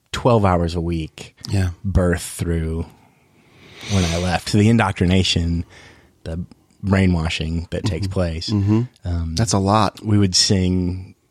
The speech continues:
Speaker 1: songs, and the idea was if we get everyone singing the same song for, like, eight to thirty minutes, um,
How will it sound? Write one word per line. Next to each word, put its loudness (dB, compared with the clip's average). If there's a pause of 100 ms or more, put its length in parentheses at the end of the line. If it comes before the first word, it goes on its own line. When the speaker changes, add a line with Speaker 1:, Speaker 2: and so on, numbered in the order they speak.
(240)
Speaker 1:
songs, 2
and 0
the 2
idea 0
was -6 (840)
if -6
we -2
get 0
everyone 2
singing 2
the -2
same 0
song -4
for, -6 (200)
like, -2 (580)
eight -4
to 0 (800)
thirty 2
minutes, 0 (500)
um, -4